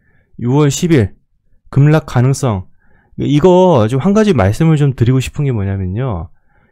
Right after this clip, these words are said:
그 영어로 된 외신 기사에 대한 신뢰감이 좀 많으신 것 같아요. 제가 유튜브를 봐도요. 똑같이 한글 기사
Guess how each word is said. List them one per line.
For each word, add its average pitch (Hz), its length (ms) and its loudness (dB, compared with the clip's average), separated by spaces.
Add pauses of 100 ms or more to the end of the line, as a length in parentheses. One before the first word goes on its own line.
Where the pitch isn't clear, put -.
그 104 500 0 (260)
영어로 202 600 2
된 165 240 2
외신 120 480 2
기사에 135 500 0
대한 117 240 0
신뢰감이 175 880 -2
좀 135 320 -4
많으신 143 540 0
것 135 80 0
같아요. 92 480 -2
제가 107 200 0
유튜브를 139 600 0
봐도요. 143 640 -2 (640)
똑같이 190 460 0
한글 208 300 2
기사 151 420 2